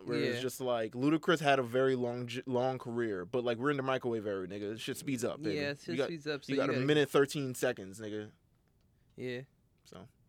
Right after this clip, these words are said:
Speaker 2: Roddy Ricch is lucky, but he gonna start looking funny in the light to niggas, too.
Speaker 1: Really?
Speaker 2: 'Cause niggas gonna realize he's just liter-, like, he's from Compton, and why does he sound like Future or Thug? Like, I listened to his whole album in entirety,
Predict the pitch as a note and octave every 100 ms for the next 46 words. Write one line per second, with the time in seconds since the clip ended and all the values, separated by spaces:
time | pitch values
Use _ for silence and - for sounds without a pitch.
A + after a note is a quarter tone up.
0 | _ - _ C3+ E3+ G3 G3 - C#3+ C3
1 | D3 - G3 A3+ A3 _ - C#3 D3 D#3+
2 | E3 D#3 C#3+ B2 C#3 A#2+ - B2 A#2+ A#2
3 | A#2 - A#2+ A#2 A#2 - - B2 G#2+ G#2+
4 | C3 G3 B3 G3+ E3 D3 D#3+ D#3 E3 D3+
5 | E3 E3+ D3+ D3+ E3 D3+ D#3 - D3+ D#3
6 | - D#3 D3 - G#3 A3 F#3 D#3+ E3 D#3+
7 | C3+ C3 C#3 C#3 D#3+ D3+ C3+ C3 B2 -
8 | D#3 - B2 - C3 A#2+ A2+ _ _ _
9 | - - D#3 E3+ F3+ F#3 G3 E3 D3+ D#3
10 | D3+ D3 D3 C#3+ C#3 C3 D#3 C#3+ D#3 F3
11 | G#3